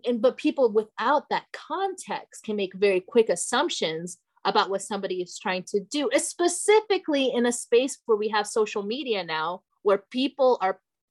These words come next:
constantly posturing images of what they want people to perceive and see.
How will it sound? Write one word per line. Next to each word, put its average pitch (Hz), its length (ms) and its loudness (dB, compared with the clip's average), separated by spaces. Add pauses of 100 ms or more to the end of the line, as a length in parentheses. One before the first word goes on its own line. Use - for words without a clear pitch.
constantly 254 600 -2
posturing 240 920 0 (320)
images 277 540 -2
of 208 180 -4
what 214 320 0
they 180 140 -4
want 196 480 -4
people 202 300 -8
to 180 160 -10
perceive 170 600 -2 (100)
and 185 220 0
see. 220 640 -2